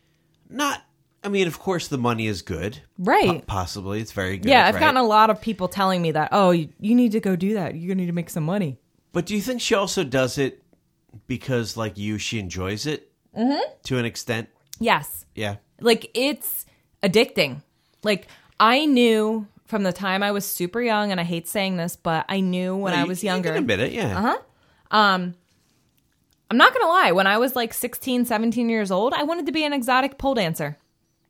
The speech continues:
Speaker 2: I'm sorry. I will fully admit that. I was obsessed with Playboy. I was obsessed with the whole being, like, a sex idol and things like that. And I always wanted to do pole dancing.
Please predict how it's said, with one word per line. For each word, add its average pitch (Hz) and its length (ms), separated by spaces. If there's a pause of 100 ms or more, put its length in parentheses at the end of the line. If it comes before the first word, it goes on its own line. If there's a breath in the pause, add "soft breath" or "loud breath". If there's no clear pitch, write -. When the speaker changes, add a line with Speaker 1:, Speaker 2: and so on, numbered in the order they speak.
(180)
Speaker 2:
I'm 214 160
sorry. 233 520
I 196 220
will 202 120
fully 226 380
admit 247 300
that. 175 240
I 196 480
was 190 240
obsessed 175 420
with 226 180
Playboy. 214 440 (260)
I 185 140
was 180 120
obsessed 180 460
with 180 120
the 190 80
whole 190 320
being, 185 340
like, 170 160
a 175 60
sex - 380
idol 220 400
and 196 160
things 190 240
like 185 180
that. 262 420 (640 soft breath)
And 196 260
I 185 140
always 185 260
wanted 185 240
to 190 80
do 202 80
pole 254 240
dancing. 160 540